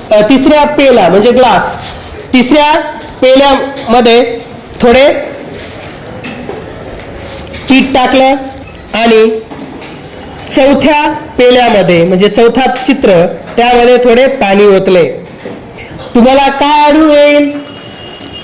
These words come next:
बशीत आणि पेल्याच्या तळाशी पिठाचा ढीग तयार होतो, पाणी मात्र बशीचा किंवा पेल्याचा आकार घेतो.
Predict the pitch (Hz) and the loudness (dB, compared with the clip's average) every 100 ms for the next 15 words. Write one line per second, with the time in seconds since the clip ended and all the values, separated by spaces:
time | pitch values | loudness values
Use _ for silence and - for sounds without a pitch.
0 | - - - - 160 240 247 247 330 339 | -18 -18 -18 -8 0 2 2 2 2 2
1 | 285 269 285 277 262 247 254 254 302 285 | 2 4 2 2 2 4 2 2 0 0
2 | 262 240 240 240 - 269 262 226 247 233 | 2 2 2 0 0 0 2 0 2 2
3 | 226 254 254 185 240 247 226 208 208 202 | 2 2 2 2 0 0 0 2 2 2
4 | 196 190 190 165 - - 117 - - - | 2 2 2 2 -2 -6 -8 -8 -14 -18
5 | - - - - - - 185 185 - 226 | -18 -18 -18 -18 -16 -8 -8 -4 -2 0
6 | 247 294 277 254 254 269 262 233 233 254 | 2 4 2 2 2 2 2 2 2 0
7 | 240 - - - 277 262 262 262 - - | -2 -4 -14 -4 0 2 2 -2 -6 -14
8 | - 240 240 240 233 240 226 226 226 226 | -4 2 4 4 2 2 4 4 2 0
9 | 240 190 185 202 180 175 - | 0 0 0 0 0 0 0